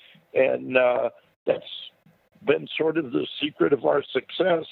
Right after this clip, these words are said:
is that, uh, a starting five that is really, really pretty good and, uh, well-balanced, uh, inside and out. And, uh, so it's been a fun season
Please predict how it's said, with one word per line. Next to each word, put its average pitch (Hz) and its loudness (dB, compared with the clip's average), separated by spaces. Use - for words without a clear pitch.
is 135 -4
that, 147 2
uh, 143 4
a 135 2
starting 165 0
five 170 2
that 143 2
is 107 -14
really, 147 0
really 143 -2
pretty 147 -4
good 165 4
and, 123 0
uh, 120 2
well-balanced, 156 0
uh, 117 0
inside 165 0
and 143 -2
out. 156 2
And, 135 -2
uh, 131 0
so 156 0
it's 147 -6
been 160 2
a 135 -6
fun 131 0
season 101 -10